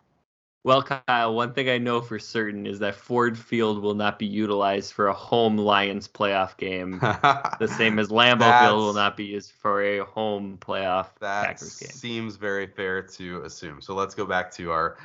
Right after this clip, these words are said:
Speaker 2: our assumption there with the Lions <laughs> not hosting playoff games.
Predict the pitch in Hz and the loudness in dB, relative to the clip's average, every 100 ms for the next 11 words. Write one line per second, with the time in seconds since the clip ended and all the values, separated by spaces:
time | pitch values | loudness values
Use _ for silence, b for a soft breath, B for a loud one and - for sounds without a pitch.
0 | B 92 87 95 87 87 82 78 76 80 | B -2 0 -2 -4 -8 -10 -10 -6 -4
1 | 78 73 - 117 101 90 - 80 - - | -4 -4 -2 0 -2 -6 -10 -14 -14 -16
2 | - - - - - | -12 -10 -10 -12 -20